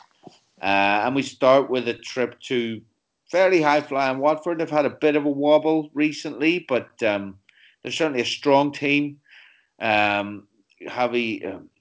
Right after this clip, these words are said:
is it Javi Gracia? It is. He's got them, uh, playing, playing really well. Um,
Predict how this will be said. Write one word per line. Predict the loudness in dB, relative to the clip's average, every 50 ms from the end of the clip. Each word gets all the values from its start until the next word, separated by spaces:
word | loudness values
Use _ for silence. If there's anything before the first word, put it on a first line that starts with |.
| _ _ -20 -20 _ _ -20 _ _ _ _ _ _ -12
is | -8
it | -6 -6 -6 -2
Javi | -2 0 0 0 0 0
Gracia? | 0 0 0 -2 -4 -4 -4 -4 -6 -8 -10
It | -10 -6 -4
is. | -4 -4 -4 -6 -8
He's | -10 -10 -10 -10 -8 -2
got | 0 0 0 0 -2
them, | -4 -4 -4 -6 -4 -4
uh, | -2 -2 -2 -2 -6 -8 -14 _ _ _
playing, | 0 2 4 4 4 2 0 -4 -10 _ _ _ -2
playing | 0 2 2 2 0
really | 0 -2 0 0
well. | 2 2 4 4 2 0 -4 _ _ _ _ _ _ _ _ _ -6
Um, | -4 -2 0 2 2 2 2 0 0 -2 -6 -8 -12 -12 -10 -10 -10 -10 -12 -14